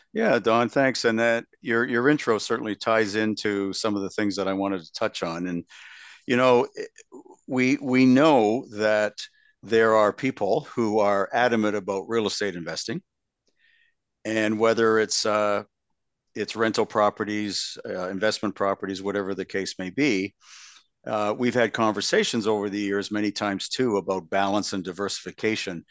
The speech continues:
when it comes to an investment portfolio. But I thought it would be, uh, it would be interesting just to, to really zero in on, on what goes on with the, the housing market,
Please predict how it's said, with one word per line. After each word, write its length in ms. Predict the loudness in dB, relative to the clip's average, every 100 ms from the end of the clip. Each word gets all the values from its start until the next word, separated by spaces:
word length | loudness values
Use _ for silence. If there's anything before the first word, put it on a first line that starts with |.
| -20 _ -8
when 180 | -6
it 100 | -4
comes 320 | -4 -2 -4 -6
to 360 | -6 -6 -6
an 100 | -6
investment 500 | -6 -4 -4 -6 -10
portfolio. 720 | -6 -8 -4 -2 0 0 -4 -8 -20 -20 -20 -4
But 120 | 2
I 100 | 2
thought 240 | 4 4 4
it 60 |
would 180 | 0 0
be, 340 | 0 2 2
uh, 160 | 2 2
it 100 | -2
would 220 | -8 -8
be 140 | -2 -2
interesting 440 | 0 -4 -2 0
just 240 | 0 -2 -2
to, 260 | 0 0 -4 _ _ -10
to 60 | -4
really 220 | 0 0
zero 400 | 2 4 6 6
in 240 | 4 2
on, 340 | 0 0 -4 -8 _ _ _
on 220 | -4 -2 2
what 220 | 0 2
goes 300 | 2 2 2
on 340 | 2 2 0
with 240 | -2 -4 -6
the, 220 | -6 -4
the 120 | -2 -2
housing 460 | 2 0 2 0
market, 480 | 0 -2 0 -2